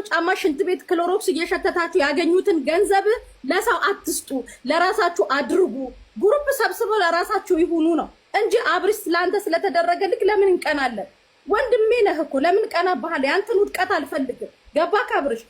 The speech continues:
ከሌላ እንግል እንዳታየው። ስለዚህ ያን ለዛ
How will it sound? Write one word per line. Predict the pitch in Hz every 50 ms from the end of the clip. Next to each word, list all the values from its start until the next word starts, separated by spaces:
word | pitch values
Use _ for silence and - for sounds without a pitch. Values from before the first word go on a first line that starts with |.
| _ _ -
ከሌላ | - 415 381 403 370 359 370
እንግል | 349 349 359 359 381 330
እንዳታየው። | 330 320 277 320 330 - - 277 233 208 - - _ _ _ _ _ _ _ _ _ _ _ _ _ _ _ _ -
ስለዚህ | - 403 359 381 403 427 453 494
ያን | 359 381 370 381 370 330 -
ለዛ | 277 330 415 339 277